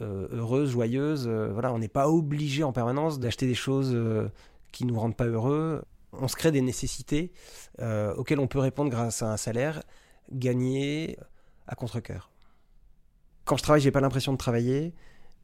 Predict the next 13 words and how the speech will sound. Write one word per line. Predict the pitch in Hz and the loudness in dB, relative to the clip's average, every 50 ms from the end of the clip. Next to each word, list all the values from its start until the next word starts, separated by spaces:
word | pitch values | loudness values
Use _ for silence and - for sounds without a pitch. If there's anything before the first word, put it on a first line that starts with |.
| - - | -16 -8
mais | 135 131 127 131 123 | -4 -2 0 0 0
quand | - - 120 120 | 0 0 -2 -2
je, | - - - - - - - | -2 -6 -10 -12 -14 -16 -14
je | - - | -12 -10
suis | - - 127 127 | -8 -2 0 2
en | 127 120 | 2 4
vacances, | 117 117 - - 139 147 | 2 0 0 2 0 2
je | 135 123 | 2 0
continue | 120 - - 127 - 131 127 123 | 0 -2 -2 -2 0 2 2 2
à | |
travailler | 117 - 123 117 120 127 127 123 | 2 2 2 2 2 2 0 0
quand | - 110 | 0 0
même. | 120 127 139 156 165 - | 0 2 2 0 0 -4